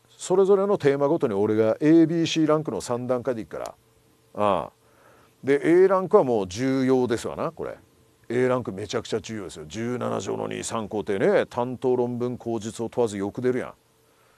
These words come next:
ん。ね。だから、まあ、重要であるし、予想度も高いと。ああ、こういうのAですわね。うん。で、Bが次やね。まあ、重要だけど頻度は低いとかね、そういうのはもうBになってくれる。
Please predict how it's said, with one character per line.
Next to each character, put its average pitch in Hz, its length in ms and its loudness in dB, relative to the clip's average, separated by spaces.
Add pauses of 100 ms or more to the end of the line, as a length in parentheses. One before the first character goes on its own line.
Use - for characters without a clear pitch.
(320)
ん。 110 80 -6
ね。 135 160 0 (160)
だ 156 160 4
か - 0 -
ら、 113 420 6
ま 147 140 -2
あ、 104 60 -2
重 170 340 -2
要 180 160 6
で 175 80 6
あ 175 60 8
る 165 80 2
し、 123 360 -4 (300)
予 123 180 2
想 139 240 -2
度 139 100 0
も 143 120 -2
高 107 320 0
い 113 80 0
と。 - 200 -12 (440)
あ 104 180 2
あ、 98 60 -2
こ 147 120 -4
う - 20 0
い 143 40 -2
う - 40 -2
の 110 60 -2
A 110 220 0
で 104 120 -6
す 117 100 -8
わ 76 100 -8
ね。 170 160 -8 (540)
う - 40 -20
ん。 - 1040 -20
で、 151 100 6
B 214 240 0
が 226 120 8
次 123 240 0
や 92 100 2
ね。 113 220 -8 (300)
ま 180 120 6
あ、 156 60 6
重 226 380 0
要 233 200 10
だ 220 140 6
け 240 60 6
ど 247 200 12
頻 170 240 -2
度 165 100 2
は 151 100 12
低 156 220 0
い 127 60 0
と 98 100 -2
か 90 80 -2
ね、 151 120 -2
そ 185 160 2
う - 40 6
い - 20 4
う - 20 0
の 190 60 4
は 139 60 2
も 110 120 2
う - 20 -4
B 123 220 0
に 85 100 -8
な 76 120 -10
っ - 20 -14
て 82 100 -16
く 76 60 -12
れ 69 80 -14
る。 57 80 -20